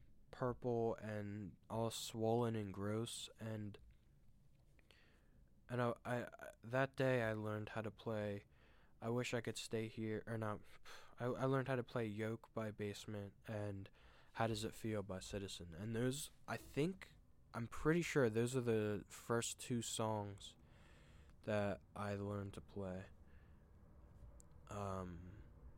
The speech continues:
and I still play both of them pretty, uh, you know, I pr-, play them often. Excuse me. Um, but yeah, I think those two songs are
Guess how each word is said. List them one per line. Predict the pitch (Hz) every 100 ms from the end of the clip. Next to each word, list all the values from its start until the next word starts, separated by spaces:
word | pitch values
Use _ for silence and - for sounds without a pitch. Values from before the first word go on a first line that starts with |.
| - - - - - - - - - - - - 117
and | 123
I |
still | 113 - 156
play | 123 117 123 120
both | 92 107 110
of | 98 95
them | 92 95 - - - - - - - - - - -
pretty, | 113 101 92 92 - - - - - -
uh, | 95 90 87 92 107 - - - - -
you | 104
know, | 90 98
I | 107
pr-, | - 110 -
play | - 117
them | 104 92
often. | 101 - 95 - - - - - - - - - - -
Excuse | - - 135
me. | - - - - - - -
Um, | 135 127 123 117 113 - - - - - - - - - - - - - - -
but | 139
yeah, | 127 131 113 113
I |
think | 117 196 180
those | 123 135 151
two | - 165
songs | 147 113 120 127 110 - -
are | 110 107 104 101